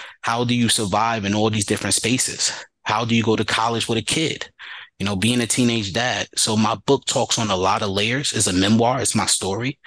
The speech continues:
but it talks on a lot of, lot of layers. And I think it fits for anybody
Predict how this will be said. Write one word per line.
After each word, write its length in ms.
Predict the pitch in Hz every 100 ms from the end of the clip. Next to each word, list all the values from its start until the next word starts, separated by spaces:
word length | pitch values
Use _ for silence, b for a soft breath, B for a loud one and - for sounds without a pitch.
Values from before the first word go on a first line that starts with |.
| B B B B
but 140 | - 98
it 80 | 85
talks 320 | 123 101 -
on 80 | 107
a 80 |
lot 200 | 101 110
of, 200 | 101 87 -
lot 280 | 104 101 107
of 100 | 95
layers. 320 | 110 131 127
And 80 | 95
I 80 | 98
think 320 | 110 107 -
it 140 | 104 -
fits 380 | - 113 -
for 160 | - 104
anybody 640 | - 135 113 98 98 98